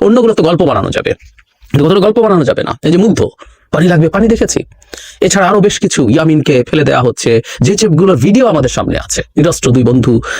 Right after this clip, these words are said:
একজনকে হত্যা করছে, আরেক বন্ধু নিয়ে যাচ্ছে, যেগুলো এরকম ডকুমেন্ট আছে, এগুলো নিয়ে স্টোরি আমাদের সামনে আসতে থাকবে। এবং আজকে থেকে অনেক বছর পরে দেখা যাবে এগুলো কারো কারো মধ্যে বিভ্রান্তি তৈরির সম্ভাবনা তৈরি করবে। এই জন্য ডকুমেন্টেশন করা, এবং এই কথাটা আমরা বহুবার বলছি, এদেরকে নিয়ে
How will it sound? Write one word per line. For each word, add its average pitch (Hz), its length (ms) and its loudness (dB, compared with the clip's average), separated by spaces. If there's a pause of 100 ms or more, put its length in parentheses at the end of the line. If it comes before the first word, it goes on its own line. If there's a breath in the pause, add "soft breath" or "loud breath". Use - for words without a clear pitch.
একজনকে 120 300 0
হত্যা 127 220 -2
করছে, 127 260 -2
আরেক 120 120 0
বন্ধু 123 220 2
নিয়ে 113 160 0
যাচ্ছে, 110 200 0
যেগুলো 190 200 2
এরকম 170 180 2
ডকুমেন্ট 147 360 0
আছে, 117 180 -2 (280 loud breath)
এগুলো 151 180 2
নিয়ে 135 100 2
স্টোরি 156 340 0
আমাদের 104 200 -2
সামনে - 260 -4
আসতে - 200 -4
থাকবে। 120 300 -4 (260 loud breath)
এবং 123 220 2
আজকে 127 200 -2
থেকে 123 160 -2
অনেক 185 280 0
বছর 139 220 -2
পরে 135 360 0 (400 loud breath)
দেখা 120 240 -2
যাবে 104 280 0 (360 soft breath)
এগুলো 104 480 2 (520)
কারো 214 160 0
কারো 131 180 0
মধ্যে 107 240 -2
বিভ্রান্তি 113 340 0
তৈরির 107 160 0
সম্ভাবনা 110 460 -2
তৈরি 135 200 -2
করবে। 92 200 0
এই 120 60 2
জন্য 135 160 2
ডকুমেন্টেশন 196 540 0
করা, 240 220 0
এবং 202 400 2 (360 loud breath)
এই - 80 0
কথাটা 147 220 0
আমরা 156 120 2
বহুবার 233 400 2
বলছি, - 340 0 (280)
এদেরকে 165 280 0
নিয়ে 151 220 2